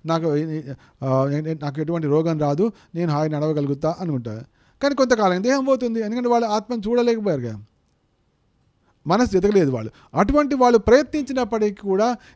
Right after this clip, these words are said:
ఏ విధంగా ఆత్మ అనేది ఆ శరీరం నుంచి ఇంకో శరీరానికి వెళ్ళిపోతోంది అనే విషయాన్ని చూడలేకపోతున్నారు. ఇదంతా ఒక విషయం ఒకటి. అర్జున, ఇక నా సంగతి విను, భగవంతుడు చెప్తాడు. ఇదంతా వీళ్ళ గురించి చెప్పా, ఇప్పుడు నా సంగతి విను.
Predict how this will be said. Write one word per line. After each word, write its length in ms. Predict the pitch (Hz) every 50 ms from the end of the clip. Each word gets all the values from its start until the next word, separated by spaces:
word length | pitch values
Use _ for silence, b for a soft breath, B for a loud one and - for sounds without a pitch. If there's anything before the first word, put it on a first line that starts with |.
| b
ఏ 180 | 131 143 190 226
విధంగా 500 | 233 220 202 202 196 190 185 175 165 156 - - -
ఆత్మ 320 | 135 175 - - - 202
అనేది 440 | 190 175 170 160 156 147 170 214 214 b b b b
ఆ 140 | 127 127 135
శరీరం 380 | 127 - - 156 185 190 190 190
నుంచి 200 | 180 175 165 180
ఇంకో 180 | 160 160 175
శరీరానికి 560 | 156 - 156 147 147 143 143 139 139 139 143 147
వెళ్ళిపోతోంది 800 | 127 131 143 156 147 - 143 135 - 131 120 117 117 117 120 b b b b b -
అనే 160 | 131 139 139
విషయాన్ని 420 | 135 120 - 135 131 135 147 131
చూడలేకపోతున్నారు. 600 | 127 113 113 117 117 110 113 101 - 104 98 98 - b b b b b b
ఇదంతా 320 | 131 139 147 160 165 190 185
ఒక 100 | 170 175
విషయం 320 | 160 160 147 160 175 160
ఒకటి. 380 | 147 151 156 147 151 147 196 196 _ _ _ _ _ _ _ _ _ _ _ _ _ _ _ _ _ _ _ _ _ _ _
అర్జున, 400 | 131 123 127 165 170 156 135 107 - b b b b b b b b -
ఇక 380 | 151 147 147 190 170 156 135 117 - _ _ _ _ _ _ _ _ _ _ _ _ _ _ _ _ _ _ _ _ _ _ _ _ _ _ _ -
నా 260 | 143 156 165 214 254
సంగతి 360 | 240 262 269 277 269 247 247
విను, 280 | 247 254 233 190 151 135 - _ _
భగవంతుడు 240 | 143 143 185 202 185
చెప్తాడు. 180 | 170 151 156 156
ఇదంతా 320 | 185 196 208 202 196 233
వీళ్ళ 260 | 220 208 214 208 208
గురించి 200 | 208 214 202 196
చెప్పా, 200 | 190 180 - 202
ఇప్పుడు 280 | 170 170 160 151 143 131 b b b b
నా 240 | 131 147 170 220 247
సంగతి 340 | 214 262 254 240 247 226 240
విను. 300 | 226 220 190 151 123